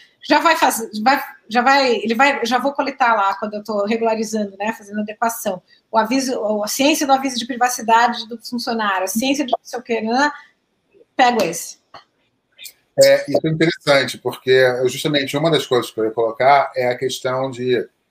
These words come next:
Speaker 2: festa lá no setor do R H, foto de todo mundo, a foto vai parar no site da empresa. Enfim,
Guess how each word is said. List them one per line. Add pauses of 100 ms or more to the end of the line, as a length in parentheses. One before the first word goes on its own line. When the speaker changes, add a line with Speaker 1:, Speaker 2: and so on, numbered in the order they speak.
(140)
Speaker 2:
festa
lá
no
setor
do
R
H,
foto
de
todo
mundo,
a
foto
vai
parar
no
site
da
empresa. (760)
Enfim,